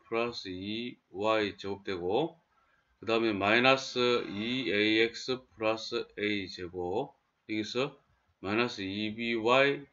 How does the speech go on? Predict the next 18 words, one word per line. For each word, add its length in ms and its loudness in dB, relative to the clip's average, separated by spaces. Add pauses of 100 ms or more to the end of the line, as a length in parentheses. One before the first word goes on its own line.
(180)
더하기 580 -2
B 300 -6
제곱. 400 -8
같은 240 -6
거 80 -2
봅시다. 360 -10 (680)
이 120 2
엑스 240 2
제곱, 640 2 (300)
이 140 -6
와이 440 4
제곱, 800 2 (1700)
마이너스 460 6
이 160 -2
비 120 2
와이, 680 6 (1400)
B 220 2
제곱 800 4